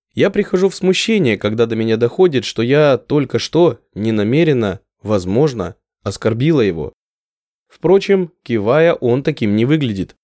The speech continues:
«Да, я думаю о том, чтобы вернуться в колледж и получить диплом». Он пожимает плечом, берет наши чашки с кофе и садится за стол. Я опускаюсь на стул рядом.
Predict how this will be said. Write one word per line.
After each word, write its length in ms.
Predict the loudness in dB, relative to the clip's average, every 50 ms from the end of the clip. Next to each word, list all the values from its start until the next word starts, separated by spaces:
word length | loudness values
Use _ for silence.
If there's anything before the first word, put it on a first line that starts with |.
| _ _ _ _ _ _ _ _ _ _ _ _ _ -8
«Да, 480 | -2 0 2 2 2 0 -2 -4 -8
я 420 | -10 -6 -2 0 2 2 2 0 0
думаю 500 | -2 0 0 2 4 4 4 4 4 2
о 60 | 2
том, 260 | 2 0 0 0 0
чтобы 320 | -2 -4 -2 0 2 2
вернуться 460 | 2 2 2 2 2 0 0 0 -2 -4
в 60 | 0
колледж 440 | 2 2 2 2 2 0 -2 -4 -2
и 180 | -2 0 0
получить 440 | 0 0 0 0 0 0 -2 -2 -2
диплом». 460 | -2 -2 0 0 0 0 0 -4 -10 _ _ _ _ _ _ _ _ _ _ _ _ _ _ _
Он 180 | 0 0 0 0
пожимает 520 | 0 -2 -2 -2 0 0 0 0 -2 -2
плечом, 560 | -4 -4 -4 -2 0 0 0 2 0 -2 -6 _ _ _ _
берет 300 | -2 0 2 2 0 0
наши 220 | -4 -6 -4 -6 -4
чашки 380 | -2 -2 -2 -2 -2 -4 -8
с 80 | -10 -8
кофе 380 | -4 -2 0 0 0 0 -2
и 40 | -2
садится 420 | 0 -2 -2 -2 -4 -4 -4 -4 -2
за 120 | -2 -2
стол. 460 | -2 0 0 2 2 0 0 -6 _ _ _ _ _ _ _
Я 240 | -4 0 2 2 0
опускаюсь 540 | 0 -2 -6 -4 -2 0 0 0 0 0
на 100 | -2 -4
стул 280 | -4 -4 -4 -2 0 0
рядом. 420 | 2 2 2 0 -2 -6 -10 -12